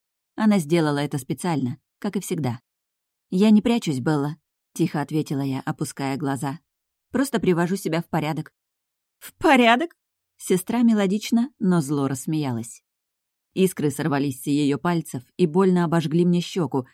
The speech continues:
заставив отшатнуться. «Дивия, дорогая, сколько ни чеши свои тусклые патлы, магию в них не начешешь. Ты пустышка, брак природы, пятно на гербе нашего рода,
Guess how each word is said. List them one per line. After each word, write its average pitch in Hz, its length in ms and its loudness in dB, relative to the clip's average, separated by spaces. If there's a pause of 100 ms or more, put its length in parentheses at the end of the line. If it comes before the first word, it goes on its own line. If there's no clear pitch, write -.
заставив 147 720 -6
отшатнуться. 131 760 -6 (720)
«Дивия, 277 540 6
дорогая, 233 640 2
сколько 311 460 -2
ни 262 100 6
чеши 277 320 0
свои 214 260 0
тусклые 247 420 2
патлы, 240 520 -4
магию 220 460 6
в 156 40 -2
них 180 200 0
не 208 120 4
начешешь. 208 600 -2 (440)
Ты 311 120 2
пустышка, 277 640 -2 (280)
брак 247 400 4
природы, 220 600 2 (540)
пятно 285 420 2
на 180 140 6
гербе 175 340 4
нашего 170 380 0
рода, 175 280 2